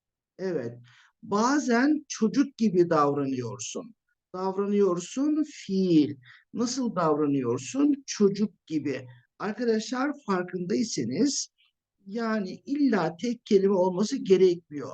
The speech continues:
Zarflar söz öbeği şeklinde de karşınıza çıkabiliyor, değil mi? Yürüye yürüye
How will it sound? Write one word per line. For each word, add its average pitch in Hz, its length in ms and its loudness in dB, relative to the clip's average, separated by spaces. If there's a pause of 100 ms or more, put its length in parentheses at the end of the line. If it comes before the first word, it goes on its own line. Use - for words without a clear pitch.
(460)
Zarflar 202 720 -2
söz 254 580 0
öbeği 190 440 2
şeklinde 196 560 -4
de 175 160 -4
karşınıza 180 600 -2
çıkabiliyor, 170 720 -4
değil 240 240 0
mi? 214 140 -8 (1160)
Yürüye 220 520 0
yürüye 170 600 0